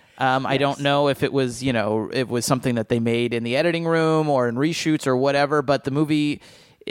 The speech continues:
Speaker 1: I think it is very cohesive and it fits together very nicely.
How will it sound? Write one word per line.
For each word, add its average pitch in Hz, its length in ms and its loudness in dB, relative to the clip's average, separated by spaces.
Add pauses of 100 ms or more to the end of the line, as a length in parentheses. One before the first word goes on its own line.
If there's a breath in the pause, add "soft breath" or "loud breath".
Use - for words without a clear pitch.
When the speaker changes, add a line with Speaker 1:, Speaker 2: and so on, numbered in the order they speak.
(120)
Speaker 1:
I 101 120 -2
think 151 200 -2
it 143 100 0
is 113 120 -6
very 123 220 0
cohesive 160 800 -2
and 117 120 -2
it 113 80 -6
fits - 300 -4
together 123 320 0
very 117 220 -4
nicely. 156 840 0